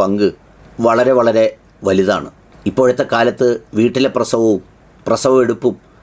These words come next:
അതിലെ മരണവും അതുപോലെ തന്നെ അതിലെ ഒരുപാട് പ്രാകൃത ഭാവങ്ങളും ഒക്കെ ചർച്ച ചെയ്യുമ്പോൾ, ഇതൊക്കെയായിരുന്നു മതമെന്നും അല്ലെങ്കിൽ ഇതുപോലെയൊക്കെയുള്ള ശീലങ്ങളാണ് ഈ മതം പഠിപ്പിച്ചതെന്നും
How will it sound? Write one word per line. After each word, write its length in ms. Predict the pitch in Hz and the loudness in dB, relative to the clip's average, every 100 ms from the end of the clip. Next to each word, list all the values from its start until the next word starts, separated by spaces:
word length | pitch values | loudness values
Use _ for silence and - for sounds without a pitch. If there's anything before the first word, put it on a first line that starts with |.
| _ - | _ -6
അതിലെ 260 | 113 127 131 | -2 0 0
മരണവും 380 | 120 127 139 110 - _ - - | 0 2 0 -2 -6 _ -16 -8
അതുപോലെ 320 | 123 135 160 160 | -4 0 2 2
തന്നെ 140 | 160 151 | 0 0
അതിലെ 200 | 135 151 | 0 2
ഒരുപാട് 360 | 143 139 160 156 | 2 2 0 0
പ്രാകൃത 500 | - 120 135 156 156 123 | 0 0 0 0 0 0
ഭാവങ്ങളും 480 | 131 135 131 120 - - | 0 0 0 0 -2 -6
ഒക്കെ 220 | 110 - | -6 -4
ചർച്ച 300 | 135 120 - | -4 -4 -2
ചെയ്യുമ്പോൾ, 420 | 139 127 107 98 - _ _ - - 113 | -2 0 -2 -6 -10 _ _ -18 -4 -2
ഇതൊക്കെയായിരുന്നു 760 | 127 - 139 123 123 120 123 123 - 110 | 0 -2 0 0 0 0 0 -2 -4 -4
മതമെന്നും 480 | 110 120 120 120 127 - _ - | -2 0 0 0 -2 -8 _ -6
അല്ലെങ്കിൽ 240 | 113 123 123 | -2 0 0
ഇതുപോലെയൊക്കെയുള്ള 640 | 127 147 147 147 135 127 123 | 2 2 0 -2 0 0 -2
ശീലങ്ങളാണ് 640 | 117 120 131 135 107 98 95 - _ _ _ _ | -2 0 0 0 0 -2 -8 -18 _ _ _ _
ഈ 100 | 113 131 | 0 2
മതം 260 | 131 110 113 | 2 0 0
പഠിപ്പിച്ചതെന്നും 680 | 110 101 127 127 117 117 | -4 -4 -4 -2 0 -2